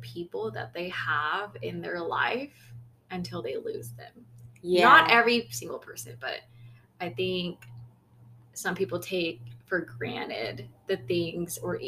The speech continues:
Speaker 1: like, good things that people do for them, or a friendship or whatever it may be. And then when they lose that person or things fall out, like, they realize later that, oh, they should have kept this person in their life.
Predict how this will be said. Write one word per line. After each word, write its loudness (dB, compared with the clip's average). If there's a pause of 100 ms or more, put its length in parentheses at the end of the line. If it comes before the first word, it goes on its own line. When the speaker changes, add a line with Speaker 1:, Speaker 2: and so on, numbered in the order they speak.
Speaker 1:
like, 0
good 4
things 0
that -2
people -4
do 0
for -4
them, -2
or 2 (340)
a 0
friendship 8
or 4 (240)
whatever 8
it 0
may 2
be. 2
And -6
then -4
when -2
they 0
lose 0
that 2
person -4 (1500)
or 2
things -4
fall 0
out, 6
like, -4
they -2
realize -2
later -2 (160)
that, 0
oh, 2
they -2
should -4
have -6
kept -6
this -4
person -14
in -18
their -14
life. -12